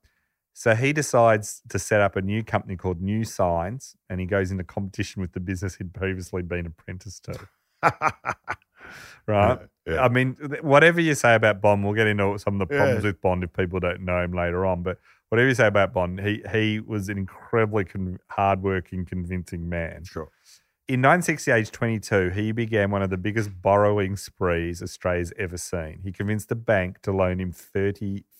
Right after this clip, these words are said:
Speaker 1: thousand dollars. This is before people went
Speaker 2: Sure.
Speaker 1: into debt,
Speaker 2: Yeah.
Speaker 1: right? You know, it was just not the done thing to be leveraged. Like,
Speaker 2: Yeah.
Speaker 1: this is, you know, in the sixties, not the eighties.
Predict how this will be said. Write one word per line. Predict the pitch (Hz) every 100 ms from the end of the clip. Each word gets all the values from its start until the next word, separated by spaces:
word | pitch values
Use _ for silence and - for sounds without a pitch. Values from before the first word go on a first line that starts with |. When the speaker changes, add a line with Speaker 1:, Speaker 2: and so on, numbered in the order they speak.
| _
Speaker 1:
thousand | 95 92 90 87 85
dollars. | 85 80 92 - - _
This | 139 156
is | 226
before | 202 143 117 - 107 104
people | 101 95 95 87
went | 87
Speaker 2:
Sure. | 85
Speaker 1:
into | 80 82
debt, | 85 76 _ _ 80
Speaker 2:
Yeah. | 78
Speaker 1:
right? | 92 95 117
You | 104
know, | 92 95
it | 104
was | 101 95 _ -
just | 104
not | 107 95 -
the |
done | 87 85 82
thing | - 90 87
to | 85
be | 85
leveraged. | 85 87 87 85 80 - _ -
Like, | 92 82
Speaker 2:
Yeah. | 76 - _ _ _ -
Speaker 1:
this | 104
is, | 101 92
you | 90
know, | 80 95 -
in |
the | 95
sixties, | - 101 - - 80
not | 92 87
the | 85
eighties. | 85 82 - -